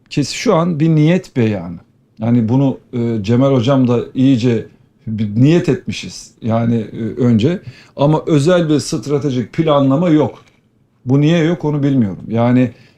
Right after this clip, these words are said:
danışmanlar mı yapmıyor? Büyükelçilerimiz daha fazla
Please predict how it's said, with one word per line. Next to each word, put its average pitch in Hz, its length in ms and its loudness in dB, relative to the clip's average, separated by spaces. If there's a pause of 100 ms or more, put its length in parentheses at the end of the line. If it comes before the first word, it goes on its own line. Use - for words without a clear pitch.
(120)
danışmanlar 139 600 0
mı 147 120 -2
yapmıyor? 143 560 -2 (200)
Büyükelçilerimiz 135 920 -2
daha 135 180 0
fazla 135 540 0